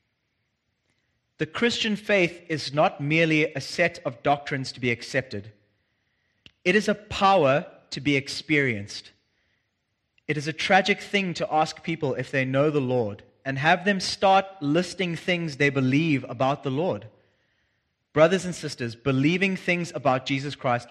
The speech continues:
will save no one. The devils are the most orthodox believers under heaven. It is divine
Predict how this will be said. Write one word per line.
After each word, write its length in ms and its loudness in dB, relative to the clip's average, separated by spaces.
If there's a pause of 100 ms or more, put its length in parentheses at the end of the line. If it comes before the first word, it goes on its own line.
will 120 -6
save 540 0 (240)
no 300 0
one. 300 -4 (1400)
The 100 -2
devils 480 6
are 100 -2
the 80 -4
most 360 -2
orthodox 480 0
believers 520 0
under 220 -4
heaven. 400 -6 (580)
It 140 2
is 120 0
divine 640 -2